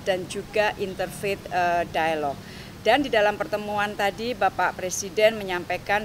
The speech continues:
bahwa kunjungan Grand Sheikh ini dan kemudian nantinya, insya Allah pada bulan September akan ada kunjungan, eh, Paus, eh,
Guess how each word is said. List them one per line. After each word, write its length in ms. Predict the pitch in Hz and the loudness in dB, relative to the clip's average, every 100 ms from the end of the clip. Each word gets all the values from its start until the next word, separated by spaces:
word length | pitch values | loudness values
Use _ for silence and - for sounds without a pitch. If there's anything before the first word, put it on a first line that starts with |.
| - | 0
bahwa 400 | 170 175 185 180 | -2 0 -2 -2
kunjungan 600 | 196 180 190 202 220 214 | -4 -8 -6 -4 -4 -4
Grand 320 | 208 190 185 | -4 -2 -4
Sheikh 320 | - 220 214 - | -2 0 -2 -4
ini 400 | 208 214 247 370 - - - - | -6 -2 -2 -2 -8 -14 -14 -6
dan 240 | 214 202 202 | 0 0 0
kemudian 580 | 214 214 196 233 262 | -6 -6 -2 2 2
nantinya, 680 | 247 262 277 302 302 220 170 | 4 2 0 0 0 2 0
insya 340 | 185 190 226 180 | -2 -4 0 2
Allah 160 | 202 | 2
pada 240 | 226 208 196 | 0 0 -2
bulan 320 | - 190 185 190 | -2 -2 -2 -2
September 640 | 214 185 - 196 190 226 | -4 -4 -2 -2 0 -2
akan 320 | - 202 190 | 0 -2 -4
ada 240 | 170 185 180 | -4 -6 -6
kunjungan, 720 | 196 185 196 196 208 220 240 - - - - | -8 -6 -4 -2 0 -2 -2 -12 -16 -12 0
eh, 300 | 202 196 196 - - | 4 6 4 0 -2
Paus, 480 | 202 185 208 403 - - - - | 4 6 6 4 -2 -8 -14 -8
eh, 180 | - 214 | 0 0